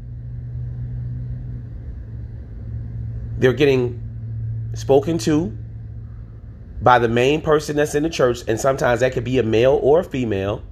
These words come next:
right? That information sometimes is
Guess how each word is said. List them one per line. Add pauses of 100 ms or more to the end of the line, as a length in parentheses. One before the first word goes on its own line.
(880)
right? (1000)
That
information
sometimes
is